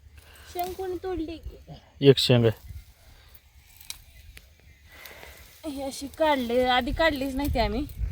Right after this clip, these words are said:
Speaker 2: हां.
Speaker 1: मग आता काढायला लागली.
Speaker 2: एक एक, अं, ठपा काढायला लागतोय.
Speaker 1: तुटाळ होईल, होईल म्हणून काढली नाही ती. बघा इथं दोन, दोन जागेची तुटाळ झाली, इथं, तिथं.
Speaker 2: दोन जागा झाली का ते?
Speaker 1: ठीक आहे, एक, दोन.
Speaker 2: अं,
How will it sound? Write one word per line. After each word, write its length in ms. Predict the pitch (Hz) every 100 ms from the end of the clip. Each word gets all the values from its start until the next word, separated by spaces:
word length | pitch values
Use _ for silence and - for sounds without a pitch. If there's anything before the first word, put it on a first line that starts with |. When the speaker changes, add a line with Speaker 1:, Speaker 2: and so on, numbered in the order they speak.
| - - - - 131
Speaker 2:
हां. 520 | 127 123 117 113 110
Speaker 1:
मग 120 | 208
आता 180 | - 214
काढायला 440 | - 214 185 175
लागली. 240 | 196 180 190 - - - - - - - - - - - - - - - - - - - - - - - - -
Speaker 2:
एक 200 | 143 -
एक, 200 | 127 -
अं, 520 | 135 131 127 123 123 117 -
ठपा 180 | - -
काढायला 280 | - 143 117
लागतोय. 360 | 120 - 98 370
Speaker 1:
तुटाळ 400 | 359 349 349 370
होईल, 320 | 349 330 294
होईल 220 | 302 311
म्हणून 260 | 294 302 302
काढली 340 | 320 330 277
नाही 140 | 247 269
ती. 160 | 247
बघा 140 | 247 240
इथं 280 | 247 233 214
दोन, 220 | 262 247 - 185
दोन 280 | 240 254 254
जागेची 460 | 269 247 202 - 202
तुटाळ 300 | - 175 175
झाली, 400 | 214 220 202 208
इथं, 380 | - 202 202 196
तिथं. 300 | 208 - 190 165
Speaker 2:
दोन 200 | 247 330
जागा 320 | 247 135 117
झाली 340 | 143 110 92
का 60 | 92
ते? 240 | - -
Speaker 1:
ठीक 140 | - 311
आहे, 280 | 233 214 214
एक, 180 | 208
दोन. 220 | 202 196 214 - - - -
Speaker 2:
अं, 120 | 151